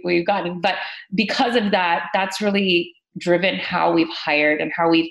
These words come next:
created our, our, what we call our core values of ownership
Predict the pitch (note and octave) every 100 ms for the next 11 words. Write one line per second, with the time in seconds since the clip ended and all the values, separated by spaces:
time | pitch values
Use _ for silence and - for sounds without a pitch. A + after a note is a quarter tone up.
0 | - E3+ E3+ D#3+ D#3 D#3 - - E3 E3+
1 | E3+ E3+ E3+ D3+ D3+ - - D#3 D3 C#3+
2 | D3 C#3+ C#3+ - - - D#3+ D#3 D#3 -
3 | F3 E3 E3 E3 D3+